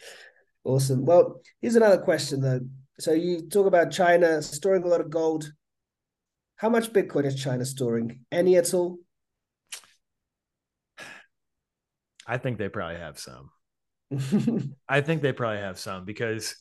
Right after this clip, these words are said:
Speaker 2: look at what China did with gold, right? Because China initially banned gold. It, they told their ci-, many years ago, they told their citizens not to buy gold.
Speaker 1: Right.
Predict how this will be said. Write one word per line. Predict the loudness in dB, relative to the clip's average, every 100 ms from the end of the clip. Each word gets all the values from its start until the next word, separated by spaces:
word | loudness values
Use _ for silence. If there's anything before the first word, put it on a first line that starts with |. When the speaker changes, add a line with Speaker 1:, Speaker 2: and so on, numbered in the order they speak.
| _ -8
Speaker 2:
look | -2 0
at | 0
what | 0 -2
China | -2 -2 -2
did | -6 -4
with | -2 -4
gold, | -6 -14 -16 -20 _ _
right? | -8 -6 -6 -10 -20 -14
Because | -10 -10 -6
China | -2 0 0
initially | 0 -2 -4 -4 -4 -4 -6 -6
banned | -4 -4 -4
gold. | -8 -12 -18 _ _ _ _ -14
It, | -12 -8
they | -8
told | -2 -2 -2
their | -4
ci-, | -6 -8
many | -4 -2
years | 0 -2 -2
ago, | -6
they | -6 -6
told | -6 -6
their | -8
citizens | -8 -10 -10 -12 -12
not | -12
to | -10
buy | -10 -8
gold. | -6 -6 -6 -10 _ _ _ _ _
Speaker 1:
Right. | -12 -10 -12